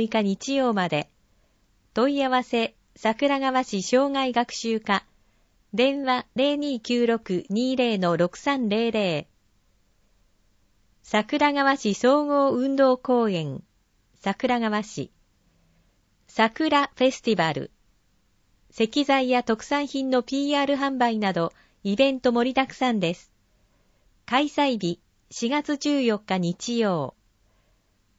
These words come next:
問い合わせ、桜フェスティバル実行委員会。電話零二九六五五の一一五九。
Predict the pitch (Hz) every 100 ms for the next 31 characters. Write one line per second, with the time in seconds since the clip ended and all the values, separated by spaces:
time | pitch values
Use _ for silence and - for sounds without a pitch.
0 | - 240 285 277 262 254 - 226 220 _
1 | _ _ _ - 214 214 302 196 285 285
2 | 277 - 220 190 165 160 - 185 196 -
3 | 285 277 269 262 247 214 190 165 139 -
4 | _ _ _ _ _ _ - 208 269 262
5 | 240 233 - 233 294 302 294 240 240 233
6 | 220 214 180 175 - 247 254 262 233 196
7 | 180 185 - 285 285 220 190 220 226 226
8 | 214 165